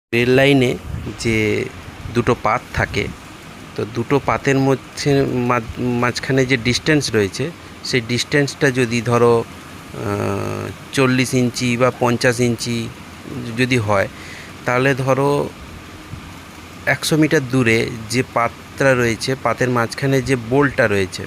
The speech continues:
বা ধরো কাঠের বিম থাকে, সেই বিমটার সাইজ কত আছে?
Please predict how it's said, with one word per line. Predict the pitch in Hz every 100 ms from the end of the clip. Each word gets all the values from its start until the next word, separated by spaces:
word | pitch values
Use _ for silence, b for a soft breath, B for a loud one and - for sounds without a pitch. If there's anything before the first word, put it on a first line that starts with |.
| - -
বা | 135
ধরো | 131 127
কাঠের | - 120 131 135
বিম | 120 127 127
থাকে, | 113 104 - - B B B B B B -
সেই | - 127
বিমটার | 117 143 147 165 147
সাইজ | - 139 127 -
কত | 110 -
আছে? | 95 92 -